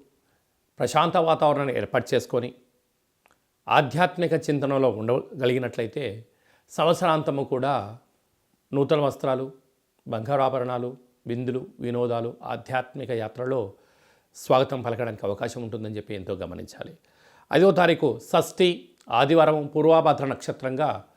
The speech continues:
పుట్టలో పాలు పోయడం, శ్రీ వల్లీ దేవసేన సుబ్రహ్మణ్యేశ్వర స్వామివారికి అర్చన, అభిషేక కార్యక్రమాన్ని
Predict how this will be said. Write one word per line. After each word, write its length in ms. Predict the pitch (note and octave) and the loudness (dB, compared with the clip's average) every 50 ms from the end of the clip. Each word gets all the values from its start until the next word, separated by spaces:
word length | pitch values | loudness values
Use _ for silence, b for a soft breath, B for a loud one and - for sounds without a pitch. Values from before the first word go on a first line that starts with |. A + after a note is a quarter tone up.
| b b b b b b | b b b b b b
పుట్టలో 320 | F3 - F#3+ F#3+ F3 E3 D#3 | 0 4 6 6 6 6 6
పాలు 260 | - D#3 C3+ C3+ C3+ | 4 4 2 2 2
పోయడం, 320 | - D3 C3 B2+ C3 C3 D#3 - _ _ _ _ _ _ _ _ _ _ | 2 2 2 0 0 -2 -6 -10 _ _ _ _ _ _ _ _ _ _
శ్రీ 200 | - G#3 G3 F#3 | 0 4 4 4
వల్లీ 300 | C#3+ C#3 C#3+ D#3 F3+ G3+ | 4 4 2 2 2 2
దేవసేన 460 | E3 E3 E3+ E3 E3+ D#3+ - E3+ D#3 D#3 | 2 2 2 2 2 0 0 -2 -2 -2
సుబ్రహ్మణ్యేశ్వర 580 | C#3+ - C#3 C3+ C#3 C#3 C3+ C3+ C3+ B2+ C#3+ | -4 -4 -2 0 0 0 0 -2 -2 -2 -4
స్వామివారికి 540 | B2+ - - B2+ A#2+ B2 A2 - - A#2 - - - | -6 -4 -4 -4 -4 -2 -4 -4 -6 -8 -8 -6 -4
అర్చన, 300 | B2+ - - - D#3+ D3+ D#3 D#3 - - | -6 -4 -2 -2 -2 -2 -2 -6 -8 -10
అభిషేక 380 | - A2 A2 - C#3+ C3 B2+ | -10 -10 -8 -6 -6 -6 -6
కార్యక్రమాన్ని 760 | B2 - B2 A#2+ A#2+ B2 - C3+ B2+ B2 B2 A#2+ A#2+ A2 A2 | -4 -2 -2 -2 -2 -4 -6 -6 -4 -4 -4 -4 -6 -8 -10